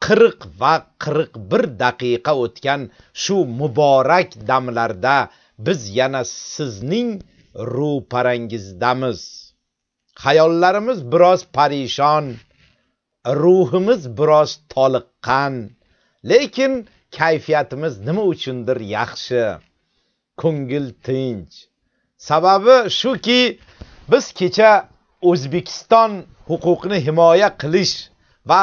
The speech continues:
xavfsizlik idorasi rahbarlariga qilgan murojaatimiz O'zbekiston oliy rahbariyatini sarosimaga solib qo'ydi.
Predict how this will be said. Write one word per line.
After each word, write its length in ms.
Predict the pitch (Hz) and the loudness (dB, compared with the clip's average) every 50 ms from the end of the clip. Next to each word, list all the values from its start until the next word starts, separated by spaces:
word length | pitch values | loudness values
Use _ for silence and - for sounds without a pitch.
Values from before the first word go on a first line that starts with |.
| 175 - | 2 -2
xavfsizlik 1000 | - - - - 147 175 170 117 - - - 151 165 156 139 156 220 285 233 - - - _ | -6 -10 -4 0 2 2 2 0 -4 -12 -12 -10 -10 -10 -10 -6 -4 -4 -4 -6 -10 -16 _
idorasi 760 | - 165 147 127 156 151 147 147 147 143 143 143 - - 196 147 | -10 -4 0 2 4 4 4 4 2 2 0 -2 -4 -4 -4 -2
rahbarlariga 840 | 131 139 139 120 101 110 139 135 135 135 135 135 127 127 123 160 143 | -2 -2 -2 -4 -4 -4 -4 -4 -2 -2 -2 -4 -4 -4 -4 -6 -6
qilgan 480 | - - 120 120 117 110 143 147 156 151 135 113 - _ _ _ _ _ _ - | -8 -10 -10 -8 -4 0 2 2 2 0 -2 -10 -14 _ _ _ _ _ _ -10
murojaatimiz 1040 | 127 156 160 170 165 160 151 143 123 101 127 127 123 120 - - 120 151 190 196 135 - - - - _ _ _ _ _ _ - | -4 0 4 4 6 6 4 2 2 0 0 0 0 -2 -2 -6 -6 -4 -4 -4 -4 -6 -10 -18 -20 _ _ _ _ _ _ -4
O'zbekiston 800 | 190 185 180 135 120 120 135 127 - - - - - 170 175 170 160 - _ _ _ - | 0 0 0 0 -2 -6 -8 -8 -8 -10 -8 -2 2 2 2 2 0 -6 _ _ _ 2
oliy 560 | 165 151 156 147 139 135 139 214 254 254 247 226 | 4 4 6 4 4 0 0 0 0 2 2 2
rahbariyatini 920 | 185 185 180 160 - 117 123 151 147 143 139 131 127 - - 123 127 131 135 123 - _ _ _ _ _ _ _ _ _ _ _ _ _ _ - - _ - _ _ _ _ _ _ _ _ _ _ | 4 2 2 0 -2 -4 -4 -4 -2 -2 -2 -2 -2 -4 -8 -8 -8 -6 -6 -8 -10 _ _ _ _ _ _ _ _ _ _ _ _ _ _ -20 -20 _ -20 _ _ _ _ _ _ _ _ _ _
sarosimaga 1040 | - - - - 127 131 135 139 139 135 123 - - 127 127 120 120 120 165 202 180 117 92 | -20 -14 -6 -2 -2 0 2 2 2 2 2 -2 -6 -10 -8 -6 -6 -4 -4 -4 -6 -8 -12
solib 400 | - - - - 104 107 107 98 _ | -16 -16 -12 -10 -10 -10 -10 -14 _
qo'ydi. 400 | _ - 113 104 104 101 104 95 | _ -14 -12 -10 -10 -8 -10 -10